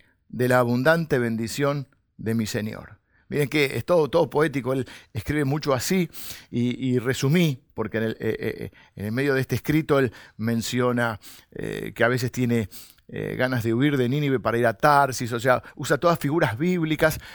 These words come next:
para decir esto que me parece tan fantástico. A veces ese desánimo es algo previo a una gran bendición, es un profeta, ¿m? que anuncia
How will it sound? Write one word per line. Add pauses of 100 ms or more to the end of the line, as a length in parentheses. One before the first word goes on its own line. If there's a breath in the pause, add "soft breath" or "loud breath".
(160 loud breath)
para
decir (260 loud breath)
esto
que
me
parece (240 soft breath)
tan
fantástico. (240 soft breath)
A
veces
ese
desánimo (400 soft breath)
es
algo
previo
a
una
gran
bendición,
es
un
profeta, (280)
¿m? (240 loud breath)
que
anuncia